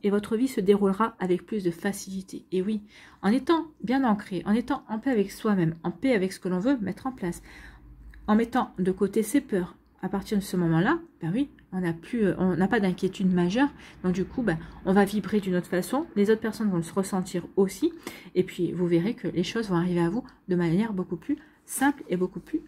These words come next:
fluide. Ici, quelle action devez-vous mettre en place ? C'est la car-, la clarté. Donc, vivez la clarté de votre expression.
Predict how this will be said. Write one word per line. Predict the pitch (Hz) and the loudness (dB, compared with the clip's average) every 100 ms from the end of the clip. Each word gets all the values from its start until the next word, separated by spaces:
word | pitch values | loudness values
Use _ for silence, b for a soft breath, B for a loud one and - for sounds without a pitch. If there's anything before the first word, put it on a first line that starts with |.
| - | -18
fluide. | - - 220 180 165 - - _ - - _ _ _ _ - _ _ _ _ _ _ B B B B B | -18 -8 -2 0 -2 -6 -20 _ -20 -20 _ _ _ _ -20 _ _ _ _ _ _ B B B B B
Ici, | - 254 - 240 - - | -4 -4 -2 -4 -4 -6
quelle | - 220 | 0 2
action | 220 - 262 | 2 0 0
devez-vous | 214 196 247 | 2 2 0
mettre | 214 - | 0 0
en | 214 | -2
place ? | 208 175 | 0 -4
C'est | 170 202 | 0 2
la | 247 247 - - | 2 0 -6 -4
car-, | 240 - - - | -4 -4 -8 -2
la | 247 | -2
clarté. | 247 202 - - - - _ _ _ _ B B B B B - | 2 -2 -2 -14 -18 -18 _ _ _ _ B B B B B 2
Donc, | 208 | 4
vivez | 220 277 277 | 6 6 6
la | 226 | 4
clarté | 226 220 202 - 233 | 2 -2 -4 -6 -4
de | 185 | -2
votre | 180 - | -4 -4
expression. | 196 - - 196 190 - | -8 -8 -8 -8 -8 -12